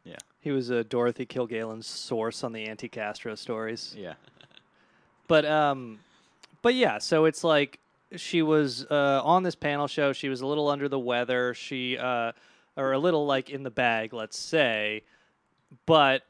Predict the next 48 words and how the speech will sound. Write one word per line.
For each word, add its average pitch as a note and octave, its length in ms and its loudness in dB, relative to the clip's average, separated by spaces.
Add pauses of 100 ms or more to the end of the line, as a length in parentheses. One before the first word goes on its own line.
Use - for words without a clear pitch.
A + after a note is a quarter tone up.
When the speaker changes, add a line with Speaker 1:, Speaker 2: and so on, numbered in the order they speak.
Speaker 2:
she's, C#3 320 -6
like, B2+ 320 -2 (120)
you D#3 100 -6
know, B2 140 -4
functional C#3+ 560 -4
and B2 80 -12
smart. C#3 520 0
And C3 140 -8
then C3 80 -6
she C#3 180 -8
leaves E3+ 340 0
this D3 260 -4
'cause C3+ 200 -8
it C#3+ 80 -2
was C3 140 -6
taped D#3 320 -4
live. B2 520 0
And A#2+ 120 -12
she - 100 -16
goes C3+ 220 0
to - 100 -20
the C3 140 -2
hotel B2 460 -2
that B2 120 -4
we B2 120 -10
mentioned, A#2 420 -10
the A2 60 -10
Regency. A2+ 760 -8 (320)
And B2+ 140 -6
then C3 180 -4
people E3+ 460 -4
there B2 640 0 (300)
say D3+ 520 0
that C3 180 0
she - 160 -8
met B2 240 -4
with B2 200 -8
this - 200 -8
guy, B2 640 2
Ron A#2 320 -4
Pataki, B2 640 -4
and A#2 100 -10
they A2+ 60 -6
went A2+ 240 -8
back A2+ 220 -2
to B2 80 -12
bed C#3+ 260 2
together. B2+ 640 -2